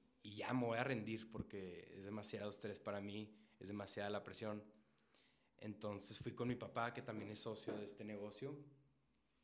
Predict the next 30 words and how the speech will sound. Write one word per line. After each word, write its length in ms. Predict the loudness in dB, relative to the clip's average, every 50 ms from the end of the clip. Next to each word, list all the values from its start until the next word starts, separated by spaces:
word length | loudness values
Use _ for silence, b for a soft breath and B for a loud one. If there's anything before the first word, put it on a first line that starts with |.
| -20 -18 -10
y 320 | -6 -4 -2 -2 -2 -2
le 140 | 0 0 0
dije 280 | 0 -2 -2 -4 -4 -4
que: 120 | -4 -4
"Oye, 100 | -4 -4
¿sabes 240 | -4 -4 -4 -4 0
qué? 280 | 2 4 4 4 2 0
Se 100 | -4 -8
me 120 | -8 -6 -6
hace 180 | -6 -8 -6
que, 380 | -6 -4 -4 -4 -6 -8 -12 -14 -12 -8
que 160 | -8 -8 -6 -6
ya, 320 | -6 -6 -6 -8 -10 -12 -16
hasta 180 | -16 -16 -16
aquí 180 | -14 -10 -6 -2
llegó 400 | 0 0 0 0 0 -2 -2 -2
E 80 | -2 -2
V 140 | 0 -2
H, 320 | -2 -4 -6 -8 -8 -8 -8
se 60 | -8
me 80 | -8 -8
hace 120 | -8 -6
que 120 | -2 -2
ya 60 | 0 0
nos 100 | 0 0
vamos 240 | -2 -2 -2 -4
a 40 | -4
rendir". 540 | -2 -2 -2 -2 -2 -4 -4 -6 -8 B B B B B B B B B B B B B B B 4
Pero, 1300 | 6 8 8 8 8 8 8 8 6 6 6 4 4 4 4 4 4 2 2 2 0 0 -2 -4 -6 -8 -12 -16 -20 -20 b b b b b b b b b b _ _ _ _ _
pues, 640 | 4 6 6 6 6 4 2 0 -2 -2 -4 -8